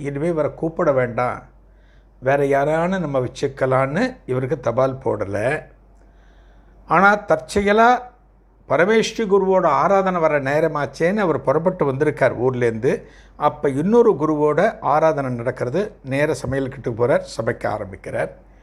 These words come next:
காரியதரிசிக்கு தெரியறது, இவர் வந்திருக்காருன்னு தெரியறது. சரி, சமைச்சிட்டு போகட்டும்னு விட்டுட்டேன். என்ன ஆறுது, அன்னைக்கு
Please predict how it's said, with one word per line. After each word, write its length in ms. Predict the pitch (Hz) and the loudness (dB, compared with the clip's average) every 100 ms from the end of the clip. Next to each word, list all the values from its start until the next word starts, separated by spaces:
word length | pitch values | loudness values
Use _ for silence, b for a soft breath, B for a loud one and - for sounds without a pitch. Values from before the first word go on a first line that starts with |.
| b b b b b - 202 | b b b b b -4 4
காரியதரிசிக்கு 840 | 214 233 208 185 170 - 165 226 | 4 6 4 4 0 -4 -6 -4
தெரியறது, 500 | - 180 185 147 135 | 0 2 2 0 -4
இவர் 360 | - 165 156 160 | -4 -2 0 0
வந்திருக்காருன்னு 600 | 170 175 175 160 160 170 | 2 0 2 2 4 2
தெரியறது. 480 | 156 147 147 175 262 | -2 -2 -4 -4 -4
சரி, 300 | - 226 226 | -2 -2 0
சமைச்சிட்டு 500 | 180 196 196 190 190 | -2 -2 -4 -4 0
போகட்டும்னு 560 | 170 147 143 214 240 202 | 2 2 0 0 0 -2
விட்டுட்டேன். 280 | 247 - - - _ _ _ _ - _ _ _ - - b b b b b | -2 -10 -12 -16 _ _ _ _ -20 _ _ _ -20 -20 b b b b b
என்ன 400 | 139 233 277 262 | 4 6 6 6
ஆறுது, 200 | 214 233 | 6 4
அன்னைக்கு 380 | 214 175 - | 2 -2 -6